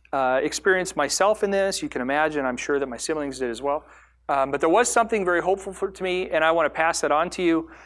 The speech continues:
So if you go through this, you might be able to hold on to something hopeful yourself, okay?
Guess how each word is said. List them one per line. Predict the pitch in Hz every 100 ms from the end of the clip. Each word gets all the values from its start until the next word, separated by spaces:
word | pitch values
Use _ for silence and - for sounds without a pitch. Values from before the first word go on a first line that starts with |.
| -
So | - 147
if | 139
you | 208
go | 202 196
through | - 170
this, | 160 -
you | 190
might | 175 160
be | 147
able | 143 143
to | 139
hold | 156 151
on | 147 143
to | 131
something | 151 143 147
hopeful | 139 151 - 139
yourself, | 127 127 160 - - - _ _
okay? | 131 - 170